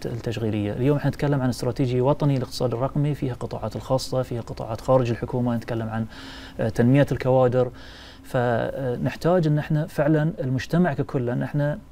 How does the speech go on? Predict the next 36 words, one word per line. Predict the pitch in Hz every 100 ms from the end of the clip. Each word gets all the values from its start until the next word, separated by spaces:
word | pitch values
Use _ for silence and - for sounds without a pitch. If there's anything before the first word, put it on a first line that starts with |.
| -
آه، | 123 113 120
تقدمنا | - - 127 147 170
على | 131
المستوى | 131 - 139
الحكومي | 127 131 139 143 160
والانظمه | 139 127 123 139
الان | 131 135
وصلت | 120 - 143
لدرجه | 127 131 127 117
كبيره | - 131
من | 123
النضج، | 117 117 156 160 - - - -
الان | 139 131
احنا | 131 127 131
ننظرها | 127 117
على | 113
مستوى | 113 - 120 120
وطني | 131 139 139
اكبر. | 123 - 98 - - - 160 139
فهذه | - 143 139
ان | 127
شاء | 139
الله | 131 135
في | -
خلال | - 127
السنوات | 113 - 117 117 113
القادمه | 113 131 139 156
راح | 139 123
يكون | - 120
لها، | 117 110
آه، | 123 - - - -
آه، | 131 113 110 110 113 - 104 107 - -
دور | 117 123
جدًا | 110 120 113
كبير. | 101 117 104
ايضًا | 170 160 165